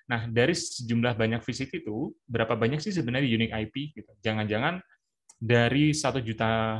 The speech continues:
eh, visit, oke, itu ternyata hanya ada sepuluh I P. Jangan-jangan nih, teman-teman webnya itu bukan jus-, bukan rame karena memang ada or-, ada banyak orang yang tertarik, tapi justru karena ada orang yang sedang mengiseng atau mencoba untuk main-main terhadap aplikasi atau web teman-teman.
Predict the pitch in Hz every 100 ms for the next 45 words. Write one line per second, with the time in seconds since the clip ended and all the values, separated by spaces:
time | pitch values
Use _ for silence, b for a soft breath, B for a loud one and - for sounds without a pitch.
0 | 117 - 120 113 202 - 156 - _ -
1 | 117 110 139 - - - 165 156 165 131
2 | 120 110 - 120 113 120 110 95 110 110
3 | 110 104 113 160 120 107 131 180 _ B
4 | B B B _ 135 127 123 120 196 -
5 | 127 117 117 117 147 156 160 143 123 131
6 | 117 117 120 - 120 135 123 120 120 131
7 | 127 120 117 113 113 110 113 107 104 -
8 | 113 113 123 113 110 110 110 113 113 107
9 | 110 - 107 107 143 - 107 - 160 120
10 | 139 135 127 131 123 110 107 117 131 139
11 | 139 120 113 117 123 123 123 127 - 139
12 | 120 135 123 120 117 120 123 110 107 110
13 | 110 127 - 104 107 104 - 107 110 127
14 | 113 110 104 107 104 101 104